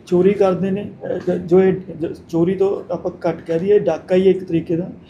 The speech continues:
ਇਹ ਲੁੱਟ ਤੇ ਜਿਹੜੀ ਡਾਕੇ ਦੀ ਇਹ ਵਾਰਦਾਤ ਹੋਈ ਹੈ, ਇਹ ਚਾਰ ਤਰੀਕ ਨੂੰ ਕਰਨ ਤੋਂ ਬਾਅਦ ਬੜੇ ਪਲੈਨਡ ਤਰੀਕੇ ਨਾਲ ਜਿਹੜਾ ਇਹ ਅੱਗੇ ਵਧਦੇ ਨੇ।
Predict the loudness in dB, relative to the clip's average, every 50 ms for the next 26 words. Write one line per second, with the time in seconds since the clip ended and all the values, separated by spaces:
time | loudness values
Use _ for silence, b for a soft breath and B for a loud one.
0 | B B B B B 0 2 4 6 4 4 4 0 -2 -2 0 0 -2 -2 -2
1 | -4 -4 -4 -4 -4 -4 -2 2 2 2 4 4 2 2 0 0 -2 -2 -2 0
2 | 2 2 2 2 0 0 2 2 2 2 -2 -4 -6 -14 -20 B B B B B
3 | B B B B 2 4 4 4 4 4 4 4 4 2 0 0 0 0 -2 -6
4 | -6 -2 0 0 2 2 2 2 2 2 4 4 2 2 0 0 0 2 2 2
5 | 2 2 0 2 2 2 0 0 -2 -2 -2 -2 -4 -4 -4 -4 -4 -2 -2 -4
6 | -2 -2 -2 -2 -2 -2 -2 -2 -2 -4 -4 -2 -2 -4 -4 -4 -8 -10 -10 -10
7 | -8 -10 -12